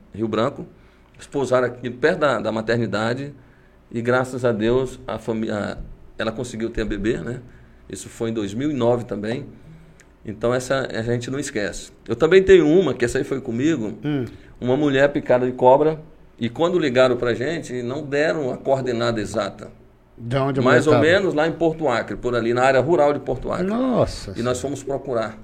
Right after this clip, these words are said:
Speaker 2: Achar uma agu-, uma agulha no palheiro.
Speaker 1: Não, eu não digo uma, uma agulha num palheiro, porque a gente sabia mais ou menos o local,
Speaker 2: O local.
Speaker 1: né? Aí nós pousamos numa comunidade, ninguém sabia, pousamos na outra, até que falaram, "Não, é ali na frente." E nós trouxemos e, graças a Deus, deu, deu tudo certo.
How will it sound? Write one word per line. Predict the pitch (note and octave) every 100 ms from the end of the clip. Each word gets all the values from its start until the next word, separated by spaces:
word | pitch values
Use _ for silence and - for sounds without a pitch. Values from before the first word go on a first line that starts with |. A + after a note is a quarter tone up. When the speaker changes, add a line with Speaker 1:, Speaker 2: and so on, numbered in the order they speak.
| -
Speaker 2:
Achar | C#3 C3+ F#3 G3+
uma | F#3+
agu-, | C#3+ F#3+
uma | E3
agulha | D3+ E3+ G#3+
no | G#3+
palheiro. | G#3+ E3 B2+ G#3+
Speaker 1:
Não, | A#3+
eu | -
não | A3+
digo | A#3 A#3 A3+
uma, | G#3
uma | F3 E3
agulha | D#3 D#3+ D#3+
num | D#3
palheiro, | D3 C#3 D#3+ F#3
porque | F3 F#3+
a |
gente | F3+
sabia | E3 E3 F3
mais | F#3 F3
ou |
menos | E3+ E3+ E3+ D#3+
o |
local, | F3 E3+ - A2+
Speaker 2:
O | A#2+
local. | D3 D3+ C3+
Speaker 1:
né? | A#2 B2+ - - - -
Aí | C3
nós | D3+
pousamos | - D#3 C#3 D3+
numa | D3
comunidade, | C#3+ C#3 C3+ A#2 A#2+ C3+ C3+ C#3+ C3+ - - -
ninguém | A2+ B2+
sabia, | B2 G2+ G2 B2+
pousamos | B2+ A#2+ C#3 D3+
na | C3 B2
outra, | A#2 C3+ C3+ C#3 C3+ - - -
até | A2 G#2+
que | A#2+
falaram, | A#2 A2
"Não, | B2 A#2+
é |
ali | B2+ D#3
na | D#3
frente." | - G#2 - - - - - -
E | A#2
nós | A2+ A#2
trouxemos | C3 B2 A2+ A2+ B2+ A#2
e, | A#2
graças | A2+ A#2 A2+ A#2
a | A2
Deus, | G2+ A2
deu, | A2+ A2+ - -
deu | -
tudo | A2 B2
certo. | B2 - -